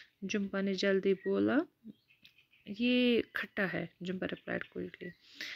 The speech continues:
तो जूलन then picked up small piece of jaggery, her mother suggested, "Crush it, otherwise she will know what it," अब उसने अब थोड़ा सा छोटा सा पीस उठाया जैगरी का,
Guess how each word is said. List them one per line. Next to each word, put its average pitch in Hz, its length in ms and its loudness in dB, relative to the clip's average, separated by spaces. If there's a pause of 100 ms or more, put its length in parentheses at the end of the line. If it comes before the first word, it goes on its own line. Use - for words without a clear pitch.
(320)
तो 220 440 4
जूलन 277 420 6
then 233 240 4
picked 196 220 2
up - 120 -12
small 190 200 -2
piece - 260 -6
of - 20 -2
jaggery, 185 480 2
her 185 160 0
mother 180 140 0
suggested, - 400 0 (120)
"Crush 202 260 2
it, 185 140 -6
otherwise 185 280 -2 (100)
she 190 140 -2
will 220 180 2
know 254 180 4
what 190 160 2
it," - 100 -4 (100)
अब 202 140 -4 (420)
उसने 208 240 -4
अब 190 140 -2 (140)
थोड़ा 185 140 2
सा 185 120 -4
छोटा 185 260 -2
सा 180 140 -6
पीस 190 320 -4
उठाया 185 260 -2
जैगरी 185 360 2
का, - 160 -10